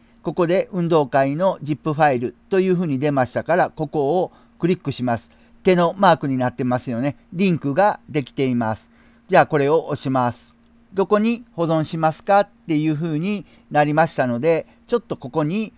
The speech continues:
保存してみましょう。Chromeの保存ができましたので、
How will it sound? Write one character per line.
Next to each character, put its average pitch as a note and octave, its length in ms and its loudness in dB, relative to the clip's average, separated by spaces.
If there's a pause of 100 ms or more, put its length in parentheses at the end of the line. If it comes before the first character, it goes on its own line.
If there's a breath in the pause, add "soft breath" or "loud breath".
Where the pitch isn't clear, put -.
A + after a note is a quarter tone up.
(100)
保 C#3+ 120 -2
存 C#3 200 0
し - 100 -10
て D#3 100 -2
み D3 160 -2
ま C#3 140 0
し - 120 -8
ょ A#2 300 0 (480)
う。 - 40 -8
Chrome F3 320 4
の F#3+ 200 4
保 C#3 200 -6
存 D#3 180 0
が D3+ 140 2
で F3+ 100 0
き F3+ 140 -6
ま F3 120 2
し - 80 -6
た C3 120 -2
の A#2+ 100 -4
で、 D#3+ 300 -2